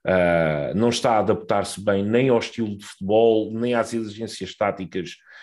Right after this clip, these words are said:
ah, que uma equipa como o Benfica requer, ah, porque é diferente quando tu jogas numa equipa de topo, ah, e que passa noventa e cinco por cento dos jogos a atacar, ah, e nos jogos que está a atacar passa com,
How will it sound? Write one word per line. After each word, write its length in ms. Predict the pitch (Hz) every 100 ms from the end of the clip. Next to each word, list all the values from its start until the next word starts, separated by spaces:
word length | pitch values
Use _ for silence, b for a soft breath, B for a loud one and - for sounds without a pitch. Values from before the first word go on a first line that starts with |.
| B -
ah, 380 | 98 95 90 90
que 80 | -
uma 100 | 107
equipa 300 | - 117 98
como 160 | 101 101
o 40 |
Benfica 440 | 98 92 101 92
requer, 580 | 82 - - 104 98 95 b b b b -
ah, 840 | 90 87 85 78 73 67 65 57 50 50 50 -
porque 220 | - 107
é 40 |
diferente 340 | 98 92 98 92
quando 180 | 98 92
tu 80 |
jogas 320 | 90 90 92 87
numa 140 | 95
equipa 340 | 92 95 90
de 80 | 90
topo, 380 | - 98 80 - B B B B _ -
ah, 280 | 85 73 67
e 120 | 98
que 200 | - -
passa 280 | 98 87 95
noventa 340 | 92 90 90
e 40 | 98
cinco 260 | - 92
por 100 | -
cento 280 | 90 98 85
dos 140 | 85 87
jogos 280 | 90 82
a 40 | 92
atacar, 600 | 85 82 107 101 95 80 B B B -
ah, 640 | 92 90 85 85 82 80 -
e 180 | 113 117
nos 300 | 120 143 127
jogos 340 | 117 123 120
que 140 | - -
está 200 | - 104
a 20 |
atacar 580 | 95 95 - 107 104 101 B B _ _
passa 320 | 113 113 110
com, 360 | 92 - 107